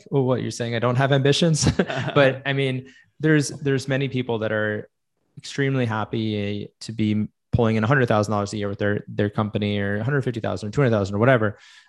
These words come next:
Um, I think really what you have to ask yourself, and I think it changes a lot when you're young versus when you get older. When you're young,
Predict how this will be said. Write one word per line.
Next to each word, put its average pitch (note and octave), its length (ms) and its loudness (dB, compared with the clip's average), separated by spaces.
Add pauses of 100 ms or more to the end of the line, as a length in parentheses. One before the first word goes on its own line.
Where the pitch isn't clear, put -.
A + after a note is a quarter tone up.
(120)
Um, G#2+ 560 -2 (100)
I C3 60 0
think D3+ 300 0
really C3 240 0
what A#2 160 -2
you A#2+ 60 0
have A2 100 -4
to A2+ 60 -4
ask G#2 200 -4
yourself, G#2+ 320 -4
and A2+ 80 -4
I G#2+ 60 -2
think B2 140 -2
it A2 80 -6
changes G#2+ 360 -4
a G2+ 80 -4
lot G2 240 -4
when G#2 100 -8
you're G2+ 100 -6
young G2 520 -2 (340)
versus G#2 300 -2
when G#2 120 2
you G#2 60 2
get G2+ 200 2
older. A#2+ 360 4
When A2+ 140 2
you're A2+ 160 2
young, A#2+ 640 0